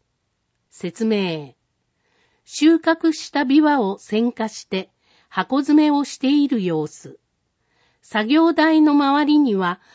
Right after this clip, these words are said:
水色の箱や発泡スチロールの箱が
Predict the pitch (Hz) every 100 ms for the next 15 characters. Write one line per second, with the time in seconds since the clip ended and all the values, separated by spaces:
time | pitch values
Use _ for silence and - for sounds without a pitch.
0 | _ 196 208 247 330 320 302 302 294 240
1 | - 247 190 180 - _ - 180 - -
2 | 302 330 - - 320 311 320 320 226 190
3 | 185 - 190 175 175